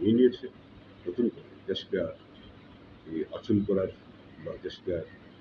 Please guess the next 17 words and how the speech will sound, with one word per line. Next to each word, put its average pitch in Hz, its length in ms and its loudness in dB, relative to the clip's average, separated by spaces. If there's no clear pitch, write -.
একটা - 160 -6
কঠিন 117 200 -2
সিচুয়েশনে 101 540 -2
নেওয়ার 87 360 2
চিন্তা 92 220 -2
ভাবনা 82 220 -8
না 80 100 -6
করে - 240 -12
সকলে 98 280 2
মিলে 95 220 2
দেশটিকে 87 420 -6
আবার 85 220 -2
নতুন 87 340 -6
করে 87 60 -10
গড়ার 71 380 -14
চেষ্টা - 60 -18
করুন। - 440 -16